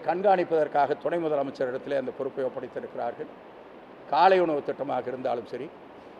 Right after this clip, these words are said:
எல்லாவற்றிற்கும் மேலாக இதுபோல பல திட்டங்களை சொல்ல முடியும். எல்லாவற்றிற்கும் மேலாக சமீபத்திலே மாற்றுத்திறனாளிகளுக்கென்று கட்சியிலேயே ஒரு அமைப்பை,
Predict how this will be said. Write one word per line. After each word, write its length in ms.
எல்லாவற்றிற்கும் 720
மேலாக 400
இதுபோல 300
பல 100
திட்டங்களை 420
சொல்ல 240
முடியும். 260
எல்லாவற்றிற்கும் 720
மேலாக 380
சமீபத்திலே 600
மாற்றுத்திறனாளிகளுக்கென்று 1200
கட்சியிலேயே 680
ஒரு 180
அமைப்பை, 360